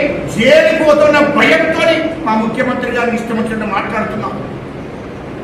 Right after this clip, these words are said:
గుర్తుపెట్టుకో, మా ముఖ్యమంత్రి గారిని మాట్లాడే ముందు నీవు మరి చాలా జాగ్రత్తగా నాలిక దగ్గర పెట్టుకొని మాట్లాడు. ఇష్టం వచ్చినట్టు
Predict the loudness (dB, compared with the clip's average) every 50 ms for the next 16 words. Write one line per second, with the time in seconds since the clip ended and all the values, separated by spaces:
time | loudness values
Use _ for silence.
0 | -12 -12 -12 -12 -12 -12 -12 -12 -10 -6 -4 -2 0 2 4 4 4 4 4 4
1 | 6 6 6 6 4 2 0 -2 -4 -6 -8 -8 -8 -4 -2 2 2 2 4 2
2 | 2 2 4 4 4 4 2 2 0 0 0 2 2 4 4 4 2 4 2 2
3 | 2 2 2 2 2 2 2 2 4 4 4 4 6 4 4 4 4 0 0 -4
4 | -6 -8 -8 -8 -8 -10 -10 -10 -10 -12 -12 -12 -12 -10 -10 -10 -10 -10 -10 -12
5 | -12 -12 -12 -12 -8 -4 0 4 6 6 8 6 6 6 4 4 2 0 -4 -6
6 | -8 -8 -8 -8 -10 -10 -10 -10 -10 -10 -10 -10 -10 -10 -10 -10 -10 -6 0 2
7 | 4 4 6 6 4 4 2 0 -4 -4 -6 -8 -8 -8 -2 0 0 2 2 2
8 | 2 2 2 2 2 2 0 0 0 0 0 2 2 2 4 2 2 2 2 2
9 | 2 2 2 0 0 2 2 2 2 0 0 0 0 2 2 2 2 0 0 0
10 | 0 0 0 0 -2 -4 -6 -6 -8 -10 -10 -10 -10 -10 -6 -4 -4 -2 2 2
11 | 4 4 4 4 4 2 2 2 2